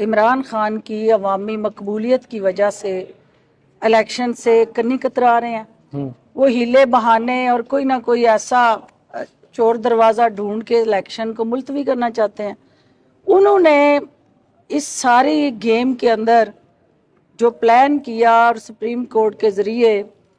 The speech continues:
Speaker 1: इलेक्शन का जो एक, अ, लाहेअमल था उसको सबोताज किया। और आज मैं समझती हूँ कि इमरान खान के इर्द गिर्द जो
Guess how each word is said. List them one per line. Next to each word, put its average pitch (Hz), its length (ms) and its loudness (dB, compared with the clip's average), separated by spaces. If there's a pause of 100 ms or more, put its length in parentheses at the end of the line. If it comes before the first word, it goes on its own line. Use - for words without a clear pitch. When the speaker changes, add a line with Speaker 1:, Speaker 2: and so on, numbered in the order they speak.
(380)
Speaker 1:
इलेक्शन 233 520 0
का 240 200 2
जो 226 160 -2
एक, 208 340 -4
अ, 208 720 -4
लाहेअमल 240 500 2 (100)
था 220 100 0
उसको 226 240 -6
सबोताज 220 600 0
किया। 202 380 -6 (840)
और 294 300 4 (100)
आज 269 440 4 (840)
मैं 247 280 0
समझती 269 480 -4
हूँ 262 160 -4
कि 247 160 -4
इमरान 226 360 -2
खान 233 320 -4
के 233 140 -4
इर्द 202 180 -2
गिर्द 214 340 -6
जो 214 440 0